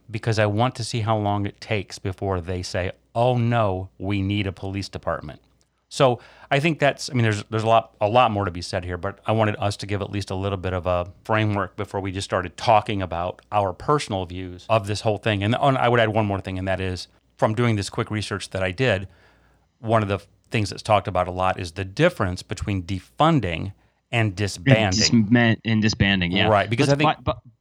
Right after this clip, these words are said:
Speaker 2: by the way, the two quotes you just read are, uh, just to,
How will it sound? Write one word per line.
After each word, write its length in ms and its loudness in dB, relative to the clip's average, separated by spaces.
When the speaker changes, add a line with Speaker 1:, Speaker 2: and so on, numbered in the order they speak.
Speaker 2:
by 140 4
the 80 0
way, 120 2
the 100 -2
two 200 -2
quotes 340 -4
you 120 0
just 280 -4
read 420 -2
are, 300 -2
uh, 260 0
just 240 -4
to, 160 0